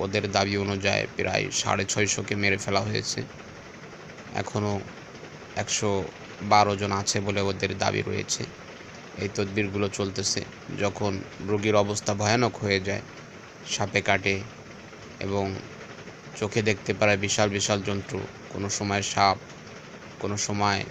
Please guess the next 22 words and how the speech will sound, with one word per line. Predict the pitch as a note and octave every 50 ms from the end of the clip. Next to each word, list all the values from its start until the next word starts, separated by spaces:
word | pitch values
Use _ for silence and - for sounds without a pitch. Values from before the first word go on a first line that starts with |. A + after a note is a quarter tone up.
| - -
হরিণ, | - G#2 G2 G2 G2 G2 G#2 G#2+ - - - - - - - - - - - -
কোনো | - - G2+ G#2+ G2+ -
সময় | G#2+ G#2 G#2 G2+ G2 F#2+ G#2
বাঘ, | G2+ G2 G2 G2 G2 - - - -
কোনো | - G2 G2+ G2+ -
সময় | - G#2+ G#2 G2+ G2+ - -
কচ্ছপ, | G2 G2 - - - G2+ G2 F#2+ G2 - - - - - - - - - - - - - - -
এরূপ | - A2+ A2+ B2+ B2 A2+ A2
হয়ে | G#2+ A2 A2 G#2+ G2+
যখন | G2+ G2 - - G#2+ G#2 F#2+ F#2 - - - - - - - -
তাকে | - G2 G2 G#2+ G2+ G2
দেখা | G2+ G2 - G#2 G2
দিচ্ছে, | G#2 G2 - - - C#3 D3 C#3+ -
সে | - G#2 G2+ G#2
অবস্থায় | G2+ G2+ G#2 - - G#2 G2
এই | F#2+ -
তদবিরগুলো | G2+ F#2+ F#2+ G2 G2+ F#2 - G2+ G2 F#2 -
প্রয়োগ | G2 F#2+ F#2+ F#2 - -
করা | F#2 G#2 G#2+
হয়েছে। | A2 G#2 G2+ - - - - - - - - - - - - - - - - - - - - - - - - - - - - - -
তো | - - - - G#2
আল্লাহ | A2 B2 B2+ B2